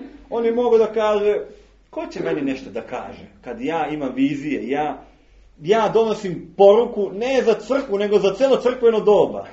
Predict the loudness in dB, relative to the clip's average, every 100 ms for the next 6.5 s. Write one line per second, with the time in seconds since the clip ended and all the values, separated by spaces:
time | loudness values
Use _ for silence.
0 | -18 -18 _ _ -6 0 4 2 2 0
1 | 2 2 -2 -8 -18 _ -6 -4 -2 0
2 | 2 0 0 -6 -4 0 0 0 -6 -14
3 | -14 -6 -2 -2 -2 -2 -2 -2 -4 -2
4 | -2 -4 -6 -12 -10 -8 -6 -4 -6 -4
5 | -2 0 0 0 -4 -6 -6 -4 -4 -2
6 | -4 -6 -8 -6 -8